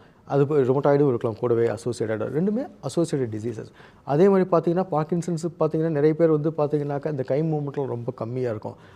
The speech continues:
அவங்களுக்கு பார்த்தீங்கன்னா, இந்த தோள்பட்டை வலியெல்லாம் வரும். இதெல்லாம் வந்து கரெக்டா டயக்னோஸ் பண்ணி, கரெக்டா இயர்லியா ட்ரீட்மெண்ட், especially ஃபிசியோதெரபி,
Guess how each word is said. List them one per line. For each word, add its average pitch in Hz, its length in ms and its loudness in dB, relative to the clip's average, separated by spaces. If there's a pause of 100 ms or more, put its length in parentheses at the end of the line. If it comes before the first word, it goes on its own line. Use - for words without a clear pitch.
அவங்களுக்கு 151 340 6
பார்த்தீங்கன்னா, 156 260 4
இந்த 117 160 -2
தோள்பட்டை 160 400 4
வலியெல்லாம் 117 360 0
வரும். 113 140 -8 (500)
இதெல்லாம் 190 300 4
வந்து 208 180 0
கரெக்டா 160 440 -2 (120)
டயக்னோஸ் 143 340 0
பண்ணி, 156 260 -2 (260)
கரெக்டா 147 320 -6 (140)
இயர்லியா 175 380 4
ட்ரீட்மெண்ட், 131 340 -4
especially 156 340 -2
ஃபிசியோதெரபி, 123 680 2